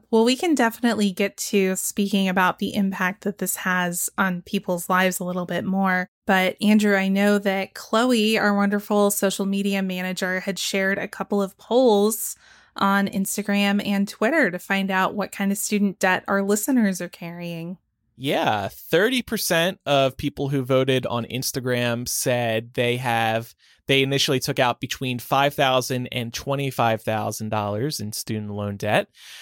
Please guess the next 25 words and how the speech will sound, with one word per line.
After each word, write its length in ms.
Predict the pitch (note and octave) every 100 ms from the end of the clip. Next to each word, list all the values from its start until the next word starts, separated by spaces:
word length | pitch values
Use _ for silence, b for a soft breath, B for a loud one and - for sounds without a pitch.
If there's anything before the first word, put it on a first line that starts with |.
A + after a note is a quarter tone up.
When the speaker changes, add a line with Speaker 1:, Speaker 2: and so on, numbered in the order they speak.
| B -
Speaker 2:
Thirty-six 540 | D#3 C#3+ C3+ - D#3+
percent 540 | - E3 D#3 F#3 B3 _ _ _
said 340 | - D3 C3 B2
they 80 | B2
took 180 | C3+
out 160 | C3+ B2+
between 320 | B2 - C3
twenty-six 680 | - C#3 B2+ - D3+ - -
and 200 | B2+ A#2+
sixty 380 | - - - C3+
thousand. 540 | C3 A#2 A#2 E3+ C4+ _ b b b b b
Twenty-one 460 | - D#3 C#3 D3 A#3
percent 420 | A#3+ A3+ B3 A3+
said 420 | - D3 C#3+ C3
between 380 | B2+ A#2+ C3 A#2+
sixty-one 680 | - D3 - C3 B2 A#2 A2+
and 200 | A#2+ A2+
a 40 |
hundred 380 | D3 A#3+ A#3 -
thousand, 540 | F3+ E3+ E3+ E3 E3+ B B B
and 100 | C#3+
then 140 | C#3+
thirteen 480 | - G3+ C4 - G3
percent 480 | F#3 D#3 C#3+ C3 A2+
said 500 | - B2+ A#2+ A#2 A2